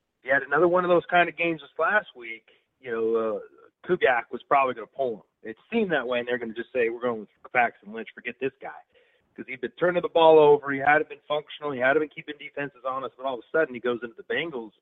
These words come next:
on his first road game as a starter and just lights it up. I think he had four touchdowns, over two hundred yards throwing. I mean, he obviously was having high deal looks 'cause they were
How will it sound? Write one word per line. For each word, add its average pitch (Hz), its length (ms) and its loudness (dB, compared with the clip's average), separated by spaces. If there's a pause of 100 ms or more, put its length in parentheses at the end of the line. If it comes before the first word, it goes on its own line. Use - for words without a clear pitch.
(120)
on 131 220 -2
his 113 100 -14 (100)
first 156 240 -4
road 143 280 -2
game 107 180 -6
as 101 140 -6
a 90 60 -20
starter 151 400 -4
and 95 140 -12
just - 140 -20
lights 127 220 -4
it - 80 -12
up. 180 240 -2 (120)
I 107 60 -20
think 143 140 -12
he - 40 -12
had - 140 -16
four 131 160 -12
touchdowns, 135 560 -4
over 104 140 -12
two - 120 -20
hundred 123 160 -14
yards 123 320 -2
throwing. 131 240 -6
I 131 40 -8
mean, 107 140 -12
he 101 140 -20 (460)
obviously 120 340 -8
was 107 140 -14
having 110 240 -4
high 113 240 -8
deal 101 200 -6
looks 165 360 -4
'cause 110 120 -20
they 131 100 -4
were 107 120 -10